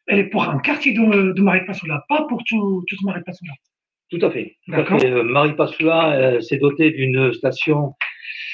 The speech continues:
Speaker 2: euh, d'épuration, euh, à microfiltre. Euh, donc, ce, ce sont de grands bassins, euh, euh, donc pour une, pour, pour quatre mille, pour quatre mille équivalents habitants. Et, euh, moi, on m'a confié le traitement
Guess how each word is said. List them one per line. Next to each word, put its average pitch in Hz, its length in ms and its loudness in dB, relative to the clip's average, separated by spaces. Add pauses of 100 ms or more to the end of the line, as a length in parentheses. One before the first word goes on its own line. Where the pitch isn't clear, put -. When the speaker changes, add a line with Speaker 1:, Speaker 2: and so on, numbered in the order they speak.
(380)
Speaker 2:
euh, 139 320 4
d'épuration, 151 960 2
euh, 131 460 4
à 131 160 4
microfiltre. 147 720 -2
Euh, 123 800 0
donc, 127 220 -4
ce, - 120 -14 (120)
ce 131 100 -8
sont 139 180 -4
de 127 140 4
grands 127 240 0
bassins, 135 600 0 (140)
euh, 113 280 -6 (800)
euh, 113 500 2
donc 135 260 0
pour 143 240 4
une, 127 560 2
pour, 139 160 -6
pour 151 180 0
quatre - 180 0
mille, 156 360 2 (180)
pour - 300 -2
quatre 180 200 -2
mille 185 140 4
équivalents 139 360 2
habitants. 123 380 -6 (540)
Et, 135 240 2
euh, 117 520 4
moi, 135 260 2
on 156 60 4
m'a 127 160 0
confié 156 480 0
le 139 120 2
traitement 143 680 0